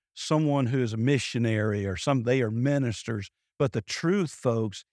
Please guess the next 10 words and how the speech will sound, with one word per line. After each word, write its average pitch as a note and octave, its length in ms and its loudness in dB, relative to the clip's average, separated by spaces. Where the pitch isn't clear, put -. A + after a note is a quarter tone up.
is B2 140 0
that A#2+ 120 0
anyone D#3+ 560 2
who A#2+ 120 0
knows B2+ 360 2
Jesus B2+ 540 -2
Christ A#2+ 560 2
is A#2+ 120 -2
a G2+ 80 -2
minister A2 600 0